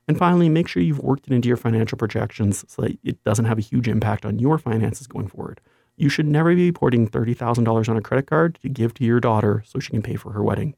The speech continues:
That is not a good plan. And then finally, the last thing we really, uh, advise clients not to do is helping pay a de-, for a down payment for a home. In many cities, Toronto, Vancouver especially, this is a big deal right now. The problem in these situations typically is that parents assume,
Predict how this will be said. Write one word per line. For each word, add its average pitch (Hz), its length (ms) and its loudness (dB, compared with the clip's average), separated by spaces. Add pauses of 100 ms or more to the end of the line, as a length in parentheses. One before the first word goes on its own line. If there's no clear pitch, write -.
That - 80 -10
is 120 80 0
not 107 280 0
a - 40 -4
good - 160 -8
plan. 202 380 -4 (1200)
And 143 100 4
then 160 100 4
finally, 120 520 4
the 117 120 -8
last 117 300 0
thing 131 120 0
we 110 100 2
really, 123 340 2 (140)
uh, 120 320 -6
advise 107 260 -4
clients 113 380 -2
not 110 320 2
to - 80 -10
do 139 280 2 (460)
is 143 140 -8
helping 127 360 2
pay 113 220 0
a 110 60 0
de-, 110 160 -4
for 113 200 -4
a 110 40 -2
down 113 220 0
payment 107 340 -2
for 110 200 -6
a 98 60 -4
home. 101 280 -6 (800)
In 131 160 4
many 147 160 6
cities, 143 400 0
Toronto, 123 480 2
Vancouver 120 420 2
especially, 120 460 -2
this 117 160 -4
is 117 80 -4
a 123 80 -2
big 123 180 -2
deal 120 240 2
right 120 180 0
now. 120 300 2 (500)
The - 80 -16
problem 170 360 2
in 175 60 4
these 170 120 2
situations 135 560 0
typically 127 480 0
is 113 100 0
that 120 140 -2
parents 135 360 0
assume, 127 520 2